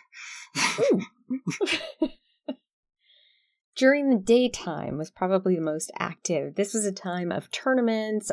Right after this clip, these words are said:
Speaker 2: archery competitions, wrestling, and a version of football that seems closer to warfare.
Speaker 1: Yes, and I've heard of this football games. That's why they kept banning it, wasn't it? Because it was just
Speaker 2: <laughs>
Speaker 1: plain lethal.
Speaker 2: <laughs>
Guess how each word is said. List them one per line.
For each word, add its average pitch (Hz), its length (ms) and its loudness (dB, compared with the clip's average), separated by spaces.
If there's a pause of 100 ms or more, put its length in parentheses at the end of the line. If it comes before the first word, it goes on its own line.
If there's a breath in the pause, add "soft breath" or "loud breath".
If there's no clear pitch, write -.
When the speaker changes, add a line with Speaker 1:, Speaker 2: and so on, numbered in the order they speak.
Speaker 2:
archery 240 380 2
competitions, 202 1000 0
wrestling, 214 680 0 (600 loud breath)
and 196 160 6
a 170 80 6
version 208 540 2
of 254 100 4
football 233 800 0
that 185 200 2
seems 190 420 2
closer 220 420 2
to 214 200 0
warfare. 160 840 0
Speaker 1:
Yes, 151 400 2
and 151 120 -2
I've 156 140 -4
heard 175 200 0
of 160 100 -4
this - 180 0
football - 380 -4
games. 147 240 2
That's - 260 4
why 165 240 2 (200)
they 170 80 -2
kept - 240 -4 (100)
banning 165 340 2
it, 143 140 0
wasn't 160 220 0
it? - 120 -4
Because - 220 0
it - 100 -4
was - 100 -4
just - 240 4
Speaker 2:
<laughs> - 20 2
Speaker 1:
plain 156 240 6 (540 loud breath)
lethal. 285 540 10
Speaker 2:
<laughs> - 40 -20